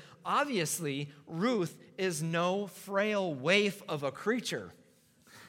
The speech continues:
If she could pick up eighty pounds of grain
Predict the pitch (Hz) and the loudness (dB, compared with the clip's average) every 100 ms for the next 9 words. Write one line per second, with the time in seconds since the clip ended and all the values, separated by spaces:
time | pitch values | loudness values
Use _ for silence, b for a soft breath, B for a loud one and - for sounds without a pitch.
0 | - - - _ - B B B B B | -20 -20 -20 _ -20 B B B B B
1 | B B - 180 180 - 269 254 202 - | B B -6 -2 0 0 -2 -2 -6 0
2 | 233 233 214 214 214 240 254 233 175 220 | 0 2 -2 -2 -2 0 0 -2 -2 -2
3 | 233 240 190 160 170 180 208 226 170 | 0 -2 -2 -4 -4 -2 0 0 -2